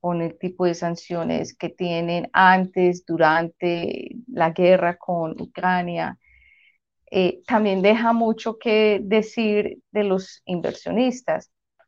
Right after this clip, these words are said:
y es que, eh, no se le hizo la debida diligencia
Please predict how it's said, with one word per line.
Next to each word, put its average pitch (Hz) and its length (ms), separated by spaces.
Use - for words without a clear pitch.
y 185 100
es 180 160
que, 202 320
eh, 170 440
no 214 760
se - 260
le 196 180
hizo 170 440
la 202 120
debida 170 320
diligencia 196 880